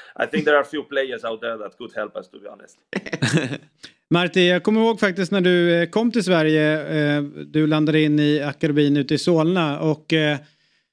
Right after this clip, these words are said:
Speaker 2: folk var ju väldigt, eh, lyriska runt din kompetens, eh, ditt kunnande,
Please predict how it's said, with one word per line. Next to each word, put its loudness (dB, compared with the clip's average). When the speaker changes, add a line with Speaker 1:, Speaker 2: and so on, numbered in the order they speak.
Speaker 2:
folk 2
var 0
ju 0
väldigt, -2
eh, 0
lyriska 0
runt 2
din 2
kompetens, -2
eh, -2
ditt -2
kunnande, 0